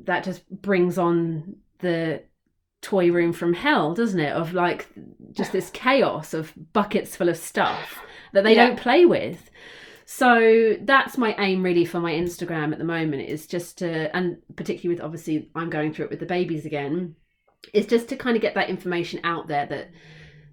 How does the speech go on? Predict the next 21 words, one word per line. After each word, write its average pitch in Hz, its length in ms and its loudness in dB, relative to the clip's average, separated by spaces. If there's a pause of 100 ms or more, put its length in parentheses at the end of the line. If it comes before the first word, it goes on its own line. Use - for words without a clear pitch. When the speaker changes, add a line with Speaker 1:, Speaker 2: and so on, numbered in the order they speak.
(460)
Speaker 1:
one, 240 360 4
you, 262 160 2
there's 214 200 0
a 202 40 0
lot 202 140 2
of - 40 -8
stuff - 300 -2
you 175 80 -4
can 170 200 -4
D 156 180 -2
I 139 140 -4
Y. 120 280 -4
You 175 180 0
don't 190 200 0
have 180 220 -6
to - 60 -8
buy 147 280 -4
a 143 80 -4
lot 123 100 -6
of 117 80 -10
stuff. - 380 -10